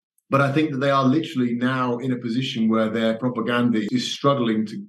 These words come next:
gain traction. Polls you see in Ukraine now are very, very emphatic. Ukrainians have, want nothing to do with Russia.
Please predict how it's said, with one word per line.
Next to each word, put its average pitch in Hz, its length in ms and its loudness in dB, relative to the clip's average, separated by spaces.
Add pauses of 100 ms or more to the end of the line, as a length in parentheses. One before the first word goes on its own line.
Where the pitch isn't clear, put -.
gain 120 280 0
traction. 107 600 -2 (260)
Polls 123 500 2
you 110 80 -4
see 110 260 -2
in 107 60 -2
Ukraine 110 500 0
now 101 340 -2
are 101 320 -6
very, 110 360 2
very 104 320 0
emphatic. 110 680 0 (300)
Ukrainians 107 960 0 (180)
have, 104 260 -2
want 113 340 4
nothing 127 300 2
to 98 80 -6
do 107 120 0
with 101 140 -2
Russia. 104 480 -2